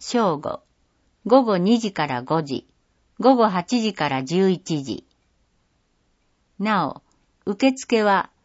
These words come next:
診療終了時刻の三十分前までに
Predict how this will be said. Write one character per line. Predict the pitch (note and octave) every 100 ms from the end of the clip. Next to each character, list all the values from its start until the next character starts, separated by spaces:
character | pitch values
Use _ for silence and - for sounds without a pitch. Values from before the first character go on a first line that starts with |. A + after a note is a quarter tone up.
| _ _ _ _
診 | - C4 C4
療 | A#3+ A3 G3+ G3
終 | - A#3 A#3+
了 | A#3+ A3+ G#3
時 | A3+
刻 | G#3 G3 F3+
の | D#3+ D3+ -
三 | - A3 A3+ B3
十 | C4+
分 | C4 C4 B3
前 | B3 B3 G3
ま | D#3+
で | D3 C#3
に | B2+